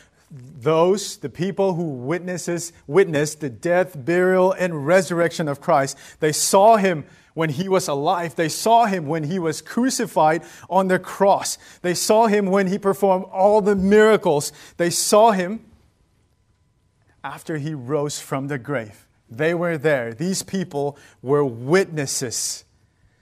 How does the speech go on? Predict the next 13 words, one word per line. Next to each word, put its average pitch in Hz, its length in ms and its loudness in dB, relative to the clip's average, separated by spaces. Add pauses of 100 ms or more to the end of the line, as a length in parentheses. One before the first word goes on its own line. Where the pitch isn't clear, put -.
(640)
Peter 196 320 0
was 180 180 -4
speaking 151 580 -8 (220)
boldly 180 720 2 (640)
that 135 240 -6
Christ 202 640 -2
rose 180 520 2 (280)
from 170 280 -2
the 170 120 0
dead. 143 440 -2 (680)
"I 175 220 -2
saw - 640 4
him." 139 300 -4